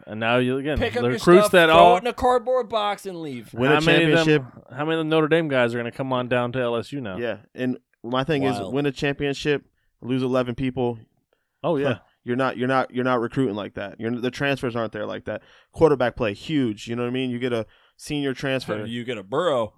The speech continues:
Speaker 3: Right.
Speaker 2: You got a,
Speaker 3: You know what I
Speaker 2: you
Speaker 3: mean?
Speaker 2: got a
Speaker 1: That's a
Speaker 2: shot.
Speaker 1: game
Speaker 3: Um,
Speaker 1: changer.
Speaker 3: so we are seeing a little quarterback, uh, quarterback transfer portal,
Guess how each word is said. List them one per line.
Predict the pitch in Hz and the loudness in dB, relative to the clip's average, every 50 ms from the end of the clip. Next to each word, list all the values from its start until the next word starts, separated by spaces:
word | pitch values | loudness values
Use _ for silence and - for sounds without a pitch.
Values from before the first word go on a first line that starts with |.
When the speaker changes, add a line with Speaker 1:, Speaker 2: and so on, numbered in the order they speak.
| _ | _
Speaker 3:
Right. | - 113 131 135 131 117 | -6 -2 0 0 0 0
Speaker 2:
You | 101 - | -2 -4
got | 123 123 110 | -4 -6 -6
a, | 110 117 | -4 -4
Speaker 3:
You | 127 127 | -2 -2
know | 127 | 0
what | 131 131 | 0 0
I | - | 0
Speaker 2:
you | - | 0
Speaker 3:
mean? | 139 | 0
Speaker 2:
got | 151 147 | 0 0
a | 139 | -2
Speaker 1:
That's | 131 - - | -2 -4 -2
a | 196 | 0
Speaker 2:
shot. | 185 175 208 185 143 | 2 2 2 2 2
Speaker 1:
game | 156 165 160 147 | 0 -2 -2 0
Speaker 3:
Um, | 127 | 0
Speaker 1:
changer. | 127 127 127 123 117 101 - - _ _ - - | 2 2 2 0 -4 -6 -10 -16 _ _ -20 -14
Speaker 3:
so | - 151 165 151 | -6 -2 -2 -2
we | 143 147 151 | 0 0 0
are | 156 156 156 | 0 0 0
seeing | 147 - 165 151 147 | -2 -4 -6 -4 -4
a | 147 | -4
little | 139 139 139 139 | -4 -4 -6 -6
quarterback, | - - 151 139 139 131 131 127 - - _ _ - | -4 -4 -4 -4 -2 0 -2 -2 -2 -4 _ _ -8
uh, | 127 123 120 117 113 110 | -4 -2 -2 -2 -2 -4
quarterback | - - 156 143 147 135 139 135 135 131 - - _ _ _ _ | -4 -6 -4 -4 -4 -2 0 0 0 0 -2 -4 _ _ _ _
transfer | - - 147 139 135 127 - 127 | -10 -4 -2 -2 -2 -2 -4 -8
portal, | - - 143 135 131 127 123 123 123 120 | -4 -2 0 0 2 2 0 0 -2 -4